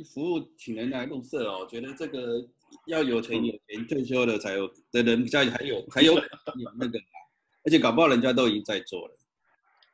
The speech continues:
Speaker 2: 有可能，那所以你看，Marcos 先一半有钱的，一半做服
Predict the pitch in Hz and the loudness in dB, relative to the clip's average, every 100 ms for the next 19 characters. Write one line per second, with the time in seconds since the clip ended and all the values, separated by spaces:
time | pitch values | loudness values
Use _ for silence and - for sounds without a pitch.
0 | _ - 127 123 117 101 104 123 131 123 | _ 2 4 4 2 2 2 4 4 4
1 | 110 98 104 120 110 - - _ _ - | 4 0 0 0 -2 -8 -20 _ _ 0
2 | 135 123 113 110 101 113 _ _ _ _ | 2 4 2 2 -2 -4 _ _ _ _
3 | _ - 147 135 127 - _ 127 147 127 | _ 0 2 2 0 -10 _ 2 4 4
4 | 113 95 101 101 113 120 123 107 98 113 | 2 0 -4 -2 -2 2 2 2 0 -2
5 | 101 | -2